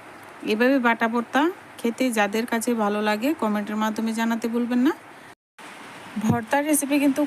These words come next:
কম বেশি আমরা বাড়িতে সবাই বন্ধুরা করতে পারি। তো আমি কিভাবে করছি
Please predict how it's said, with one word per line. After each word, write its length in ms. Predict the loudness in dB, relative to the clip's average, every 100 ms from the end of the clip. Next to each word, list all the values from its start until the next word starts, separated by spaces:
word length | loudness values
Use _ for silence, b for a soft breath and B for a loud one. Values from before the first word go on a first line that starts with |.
| 2
কম 120 | 2 4
বেশি 180 | 2 4 2
আমরা 180 | 2 2
বাড়িতে 260 | 2 0 0
সবাই 340 | 2 2 2 -2
বন্ধুরা 380 | 0 2 2 0 -2 -6
করতে 260 | -2 0 0
পারি। 280 | 2 0 0 -8 -14
তো 80 | -4
আমি 200 | -2 0 0
কিভাবে 300 | 2 4 4 4
করছি 300 | 2 2 0